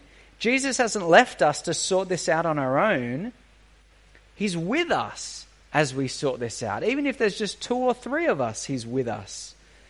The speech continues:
See, how do we handle hurt? Win your brother or sister by correcting their sin.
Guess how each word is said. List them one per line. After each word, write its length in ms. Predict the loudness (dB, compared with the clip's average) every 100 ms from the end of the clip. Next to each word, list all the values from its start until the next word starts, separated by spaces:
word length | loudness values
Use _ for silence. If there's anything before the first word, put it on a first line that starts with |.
| -20 -20 -20 0
See, 120 | 2
how 180 | 6 6
do 80 | 6
we 140 | 4
handle 320 | 4 4 2
hurt? 340 | 0 -8 -8 -12 _ _ _ _ _ _ _ _ _ -20 -12
Win 360 | -4 2 2 4
your 120 | 2
brother 280 | 4 4 2
or 60 |
sister 540 | 0 -6 -10 -6 -6 -2
by 140 | -4
correcting 600 | -2 -4 0 0 -2 -6
their 140 | -6 -6
sin. 420 | -8 -12 -12